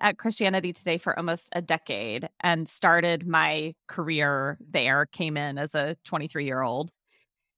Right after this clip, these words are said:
And the longer that I was at C T, I was looking for resources to help me understand the meaning of my work.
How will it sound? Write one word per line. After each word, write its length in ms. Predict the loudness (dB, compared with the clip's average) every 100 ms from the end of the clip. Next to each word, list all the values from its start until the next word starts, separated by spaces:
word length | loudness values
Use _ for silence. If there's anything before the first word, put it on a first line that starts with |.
| _ _ 6
And 440 | 8 8 4 0
the 120 | 4
longer 340 | 6 8 8 8
that 100 | 8
I 140 | 6
was 220 | 4 4
at 260 | 4 4 2 _
C 220 | -10 -6
T, 180 | -2 4
I 100 | 6
was 160 | 6 2
looking 300 | -2 -4 -4
for 580 | -2 2 4 4 2 0
resources 760 | -2 0 0 -2 0 -2 -4 -8
to 100 | -4
help 280 | 0 0
me 480 | -2 -4 -4 -6 -8 _ _ _ _ _ _ 2
understand 580 | 4 4 -2 0 0 2
the 40 |
meaning 400 | 0 0 -2 -4 0
of 340 | 0 0 -2
my 160 | -2 -2
work. 680 | -2 0 0 -4 -20 -20